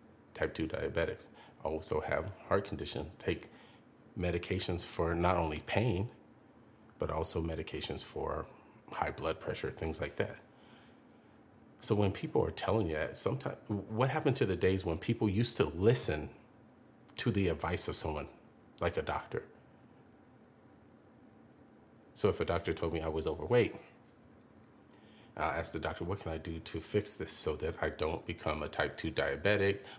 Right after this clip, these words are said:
My A one C doesn't go over the, out the roof, or through the roof, I should say, and everything." And I listen, but these people don't want to. They wanna call you fat phobic. And on the dating scene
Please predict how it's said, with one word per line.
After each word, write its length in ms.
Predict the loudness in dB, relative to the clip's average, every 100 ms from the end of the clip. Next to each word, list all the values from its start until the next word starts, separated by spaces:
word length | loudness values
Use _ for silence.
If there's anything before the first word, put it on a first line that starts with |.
| -2
My 120 | 0
A 180 | 2 2
one 240 | 0 0 0
C 220 | 0 0
doesn't 260 | 0 0
go 220 | 2 4 4
over 160 | 2
the, 120 | -2 -4 2
out 160 | 4 4
the 80 | 2
roof, 360 | 6 6 4 -4 -18 -20 -20 -20 -20 -20 -20 -4
or 140 | 2 2
through 280 | 4 4 6
the 140 | 6
roof, 340 | 8 6 6
I 60 | 4
should 200 | 2 -2
say, 360 | 2 4 4 2
and 420 | 0 2 0 0
everything." 480 | 0 2 2 0 2
And 280 | 4 4 2 -6 -20 -20 -20 -20 -20 -20 -20 2
I 200 | 4 6
listen, 440 | 4 2 0 -4 -8 -18 -20 -20 -20 -20 -20 -2
but 160 | -2 2
these 180 | 0
people 320 | 0 -2 0 2
don't 240 | 2 0
want 180 | 0 -2
to. 120 | -2
They 140 | 0 2
wanna 260 | 2 0
call 200 | -2 -2
you 100 | -2
fat 260 | -2 -4 0
phobic. 280 | 0 0 2
And 280 | 4 4 2
on 140 | 2 2
the 100 | 2
dating 360 | 4 4 4
scene 380 | 2 0 0 0